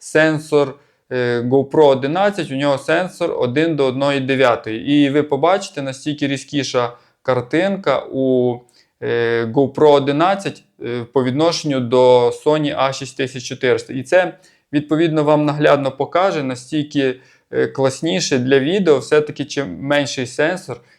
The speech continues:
ніж, е, повний кадр. От зараз я записую відео на свою, е, камеру GoPro одинадцять.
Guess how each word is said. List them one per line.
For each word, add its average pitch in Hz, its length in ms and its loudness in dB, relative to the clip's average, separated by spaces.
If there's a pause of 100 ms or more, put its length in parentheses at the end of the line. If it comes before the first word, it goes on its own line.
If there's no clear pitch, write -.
(120)
ніж, 127 320 -2
е, 123 180 0
повний 147 420 2
кадр. 117 380 -2 (140)
От 131 120 -4
зараз 135 340 2
я 139 120 2
записую 127 560 -2
відео 214 420 2 (120)
на 131 720 -2
свою, 127 760 0 (400)
е, 120 400 -4
камеру 160 440 2
GoPro 135 420 0
одинадцять. 165 560 0